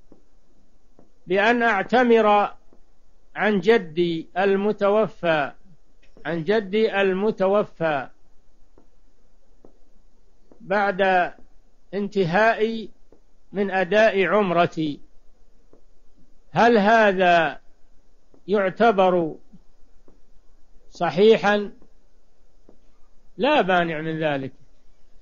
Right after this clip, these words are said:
إذا كنت اعتمرت عن نفسك عمرة الإسلام فلا مانع أن تعتمر عن غيرك، عن جدك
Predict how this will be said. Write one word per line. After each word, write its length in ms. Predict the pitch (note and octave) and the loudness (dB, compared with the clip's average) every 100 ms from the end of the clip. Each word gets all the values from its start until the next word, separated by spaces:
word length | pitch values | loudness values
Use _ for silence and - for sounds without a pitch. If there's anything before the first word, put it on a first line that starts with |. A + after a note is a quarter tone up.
| - - - - - - - | -16 -18 -18 -18 -18 -12 0
إذا 280 | F#3+ G3 F#3+ | 4 4 6
كنت 340 | A#3 A3+ G3 | 6 4 6
اعتمرت 720 | G3 D#3+ D#3+ G3 G#3 G3 - | 4 4 2 4 4 4 4
عن 280 | F3 E3+ F3 | 2 2 2
نفسك 460 | G3 - - E3+ D3 | 2 2 -2 -4 2
عمرة 420 | G#3+ G3 E3+ - - E3+ | 4 4 2 0 -6 -4
الإسلام 720 | E3 F3+ F3+ F3 E3+ A3+ A#3 - - - - - - - - - | 0 -2 0 4 4 4 -2 -12 -16 -18 -18 -20 -20 -20 -16 -8
فلا 280 | G4+ A3 G3 | 0 4 4
مانع 540 | G#3+ G3+ F#3 F3 F3+ | 4 4 2 2 0
أن 140 | F3 | 0
تعتمر 580 | F3 D#3+ D3+ G3+ F#3+ F3 | -2 -2 2 2 4 2
عن 240 | D#3+ E3 D#3+ | 2 2 2
غيرك، 440 | F3+ E3+ E3 D#3+ - - - - - - | 4 4 2 -2 -8 -20 -20 -20 -18 -4
عن 260 | D3+ F#3 D#3+ | 0 2 4
جدك 520 | G3 F3 D#3 F3 | 2 0 0 0